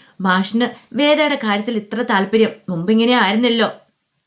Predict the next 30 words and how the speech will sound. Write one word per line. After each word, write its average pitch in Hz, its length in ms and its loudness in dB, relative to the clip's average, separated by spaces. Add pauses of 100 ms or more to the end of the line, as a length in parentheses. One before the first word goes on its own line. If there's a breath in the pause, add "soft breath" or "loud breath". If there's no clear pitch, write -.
(580)
പക്ഷെ 208 200 -6
ഇപ്പൊ - 280 -4
എന്തോ 214 320 2
ഒരു 233 140 2
കാര്യം 214 360 -2
ഉണ്ടെന്ന് 214 240 0
പറയണ." 202 320 0 (320 loud breath)
ഇത് 262 140 -4
കേട്ട് 196 320 -2
കഴിഞ്ഞപ്പോഴത്തേനും 208 580 0
മാഷ് 170 280 -4
പറഞ്ഞു, 202 180 0
"ഹും, - 320 -6 (340 loud breath)
നീ 349 120 -2
ഉദ്ദേശിച്ച 220 420 2
പോലെ 240 220 0
ഒന്നും 240 140 0
അല്ല 208 420 0 (600)
കമല 202 200 0
കാര്യങ്ങളെന്ന് 202 580 0
പറയാ." 196 180 0 (440 loud breath)
"എന്താ 175 260 -2
മാഷേ, 214 440 0 (180 loud breath)
അതിന് 311 160 0
കാരണം 220 440 0
എന്തേലും 240 320 0
കാണുമല്ലോ. 208 400 2 (440 soft breath)
മാഷിന്റെ 285 400 0
മനസ്സിന്റെ, 240 600 0 (280 loud breath)
ഏ, 214 140 0